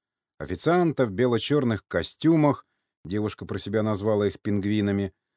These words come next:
сновали вокруг стола, меняя блюда, подливая гостям напитки, меняя салфетки. Но вот что странно.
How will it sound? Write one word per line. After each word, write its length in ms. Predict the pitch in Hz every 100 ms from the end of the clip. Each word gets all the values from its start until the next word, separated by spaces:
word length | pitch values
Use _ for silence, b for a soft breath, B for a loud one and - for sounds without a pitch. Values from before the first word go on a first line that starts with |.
| _ _ -
сновали 520 | - 95 117 160 156
вокруг 400 | 131 - 82 -
стола, 580 | - 131 123 107 80 - _ _ _
меняя 400 | 78 98 131 120
блюда, 480 | 92 95 147 156 139
подливая 580 | - 98 95 104 127 113
гостям 440 | 95 95 - 104
напитки, 560 | 95 90 131 151 - 127
меняя 440 | 101 98 104 113
салфетки. 800 | 107 104 101 - 101 78 - 62 - _ _ _ _ _ -
Но 180 | 82 110
вот 180 | 190
что 220 | - - 160
странно. 680 | - 170 139 87 73 69